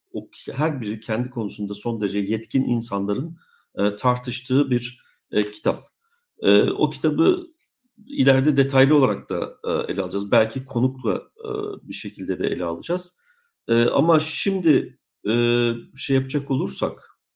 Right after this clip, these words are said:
bugüne gelecek olursak, eee, bu Türkiye'de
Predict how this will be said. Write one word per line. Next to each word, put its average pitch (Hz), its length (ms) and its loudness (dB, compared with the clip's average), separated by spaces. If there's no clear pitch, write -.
bugüne 131 360 2
gelecek 113 440 -2
olursak, 117 600 -4
eee, 113 400 4
bu 139 480 -2
Türkiye'de 135 840 0